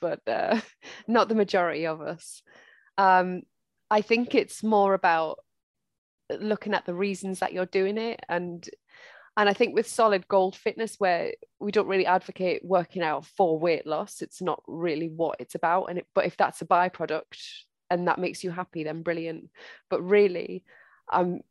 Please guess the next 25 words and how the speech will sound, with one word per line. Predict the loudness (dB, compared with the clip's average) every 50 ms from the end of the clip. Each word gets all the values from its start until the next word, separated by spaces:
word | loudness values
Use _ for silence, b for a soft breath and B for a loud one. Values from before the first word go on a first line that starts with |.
| _ -2
I, | 0 0 0 0 -4 _ _ _ _ -6
I | -6 -4
just | -2 0 2 2 2 0 -6 -10 -12 -16 -16 _ _ _ _ _ _ _ _ -6
want | -2 0 0 0 -2 -4
people | -8 -10 -8 -10 -12 -10
to | -8 -10 -8
be | -4 -2 -2
their | 0 0 -2
strongest | -2 -4 -2 -2 0 0 0 -2 -6 -6 -4 -2
self. | 0 0 0 0 -4
So | -6 -4 -2
not | 0 0 0 0 -2
just | -4 -4 -4 -2 0
their | 0 0 2
outer | 2 2 2 2 0 0
body, | 0 -2 -2 -2 -4 -6
but | -6 -6 -6 -6
their | -6 -6
heart | -6 -8 -10 -6 -2 0 2 2 2 0 -2 -6
and | -6 -4 -4
their | -4 -6
lungs, | -6 -6 -2 2 2 2 2 2 -2 -4 -6 -8 -10 -12 -18 -18 B B B B B B B B B B
um, | 0 2 4 4 4 2 0 -2 -6 -8 -10 -12 _ _ _ _ _ _ _ _ _ _ _ _ _ _ 0
and | 2 4 4 6
then | 4 4 2 -2